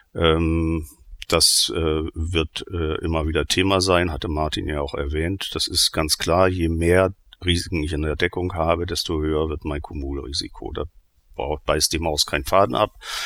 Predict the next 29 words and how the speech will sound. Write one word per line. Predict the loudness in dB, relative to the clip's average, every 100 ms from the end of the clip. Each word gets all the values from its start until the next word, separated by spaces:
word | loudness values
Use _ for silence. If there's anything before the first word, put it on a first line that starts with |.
| -4 -4 -6 -2
Das | 0 4
ist | 6
so, | 6 6
da | 6
sind | 4 2
wir | 2
zwar | 4 2
noch, | 2 0 0
äh, |
relativ | 4 4 4 4 4 0 0
weit | 4 4
f-, | 2 -4
entfernt | 0 2 4 2 2
von, | 2
sage | 4 4 4
ich | 0
immer, | 0 4 4 2 0
ja, | 0 0 -4 -14 -16 -10 2
aber | 4 4
gleichwohl, | 4 4 2 0 2 4 4
äh, | 2
muss | -2 0
man | 2
natürlich | 2 2 2 0 2
auch | 0
die | 0 0
Zukunft, | 0 0 -4 -4 -4 -6
äh, | 0 2 2
die, | 0